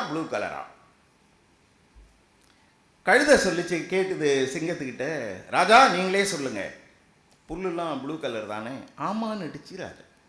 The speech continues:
"ஆமா, ப்ளூ கலர் தான்." கழுதைக்கு ஒரே சந்தோஷம்.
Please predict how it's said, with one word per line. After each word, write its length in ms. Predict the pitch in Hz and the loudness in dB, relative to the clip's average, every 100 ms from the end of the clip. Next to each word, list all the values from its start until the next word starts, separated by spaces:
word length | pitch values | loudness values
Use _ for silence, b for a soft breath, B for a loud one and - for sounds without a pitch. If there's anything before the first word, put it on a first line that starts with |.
| _ _ _ _ - _ _ - - - | _ _ _ _ -20 _ _ -20 -20 -18
"ஆமா, 280 | 82 85 80 - - | -14 -14 -14 -18 -20
ப்ளூ 120 | 85 - | -18 -18
கலர் 280 | 50 50 - | -18 -20 -20
தான்." 60 | - _ b b b b b b _ - | -20 _ b b b b b b _ -8
கழுதைக்கு 460 | 226 320 359 339 302 190 | -2 0 0 0 -2 0
ஒரே 440 | 196 277 330 339 | 0 -2 0 2
சந்தோஷம். 520 | 262 269 247 - - | 0 -2 -4 -8 -12